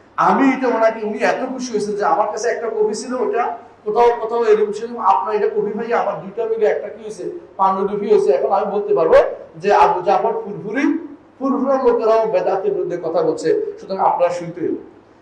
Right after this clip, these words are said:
কারণ উনি তো ফুরফুরার মাসলাকে দাওয়াত দিতেন, ওদের কাছাকাছি থাকতেন। তো উনি বলছে, "ফুরফুরাকে ধরতে হলে এগুলি দিয়ে ধরতে হবে।" আমি যদি বলি যে ওই ইয়াস, এই আব্দুল মোহাম্মদ ইবনে আব্দুল ওয়াহাব বলছে নিবে না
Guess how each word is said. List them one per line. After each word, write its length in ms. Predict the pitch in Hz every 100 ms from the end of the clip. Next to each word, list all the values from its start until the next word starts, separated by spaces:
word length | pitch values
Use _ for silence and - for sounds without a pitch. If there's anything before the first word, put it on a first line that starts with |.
| _ _
কারণ 220 | 190 208
উনি 140 | 226
তো 60 | -
ফুরফুরার 420 | 247 226 196 233 247 - - -
মাসলাকে 460 | 196 196 190 214 226
দাওয়াত 480 | 208 - 190 175 160
দিতেন, 200 | 160 180
ওদের 220 | 165 -
কাছাকাছি 400 | 160 180 165 - - - -
থাকতেন। 340 | 160 - 165 165 - - -
তো 180 | 185
উনি 120 | 214 208
বলছে, 200 | 208 202
"ফুরফুরাকে 460 | 208 208 233 -
ধরতে 320 | - 214 214
হলে 140 | 214 226
এগুলি 220 | - 208
দিয়ে 120 | 226
ধরতে 260 | 202 - 196
হবে।" 220 | 165 -
আমি 200 | - 240
যদি 140 | 226 202
বলি 160 | 208
যে 180 | 208 226 220 - - -
ওই 380 | 196 190 190 - -
ইয়াস, 380 | 190 170 - -
এই 440 | 190 180 175 - - - -
আব্দুল 320 | - 190 190
মোহাম্মদ 300 | 170 202 208
ইবনে 140 | 214
আব্দুল 260 | 190 - 175
ওয়াহাব 220 | 202 196
বলছে 180 | - 196
নিবে 220 | 175 180
না 200 | 170 -